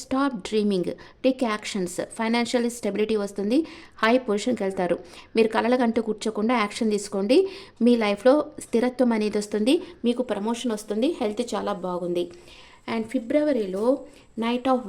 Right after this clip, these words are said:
Wands. Knight of Wands అంటే మీరు చాలా కరేజియస్‌గా ఉన్నారు, ఎనర్జెటిక్‌గా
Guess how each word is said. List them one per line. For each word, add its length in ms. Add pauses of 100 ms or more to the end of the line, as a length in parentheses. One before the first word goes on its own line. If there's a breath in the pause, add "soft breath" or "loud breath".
(120)
Wands. 340 (1900 loud breath)
Knight 240
of 140
Wands 300
అంటే 180 (100)
మీరు 220
చాలా 280
కరేజియస్‌గా 600
ఉన్నారు, 300 (140)
ఎనర్జెటిక్‌గా 540